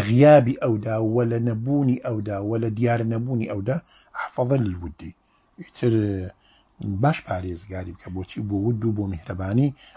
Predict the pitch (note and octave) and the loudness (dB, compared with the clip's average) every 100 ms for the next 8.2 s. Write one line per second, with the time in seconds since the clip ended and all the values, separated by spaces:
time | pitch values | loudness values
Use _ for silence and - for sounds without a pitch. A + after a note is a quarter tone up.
0 | - E3 B2 G2+ G2 G#2 C3+ - - D#2+ | 4 8 8 6 2 2 2 2 0 -6
1 | D2+ - - _ _ - B2+ G#2+ D3 D3 | -10 -16 -20 _ _ 4 4 4 0 -6
2 | - D3+ F#2+ D#2+ - - - - _ - | 4 6 6 0 -10 -20 -20 -20 _ -20
3 | - - - - F3+ F#3 - D#3 D#3+ F3 | -20 -18 -20 4 8 10 8 8 6 4
4 | - - A2+ C3+ - A2 G2+ - - G#2+ | 0 -4 2 2 2 -4 -4 -8 -12 -8
5 | F#2 G2 - _ _ _ _ - A#2+ G2+ | -6 -6 -10 _ _ _ _ -2 0 2
6 | G2 - - G2 A3+ C#4+ _ _ _ _ | -2 -6 -12 -8 -8 -8 _ _ _ _
7 | _ _ _ _ - - _ C3 A#2+ A#2 | _ _ _ _ -20 -20 _ 6 8 8
8 | A#2+ | 8